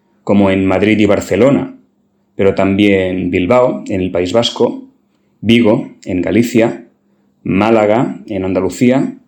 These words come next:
o Las Palmas, en las Islas Canarias, entre otros.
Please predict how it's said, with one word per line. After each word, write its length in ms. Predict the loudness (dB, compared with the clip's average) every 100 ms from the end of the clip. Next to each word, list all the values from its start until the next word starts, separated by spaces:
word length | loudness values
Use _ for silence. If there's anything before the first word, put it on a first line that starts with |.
| -2
o 240 | 0 2 0
Las 220 | -2 -2
Palmas, 560 | 2 4 2 0 -8 -6
en 140 | -4
las 140 | -4
Islas 280 | -4 -4 -4
Canarias, 680 | -2 0 0 -2 -4 -12 _ -10
entre 300 | -6 0 2
otros. 520 | 0 -2 -10 -14 _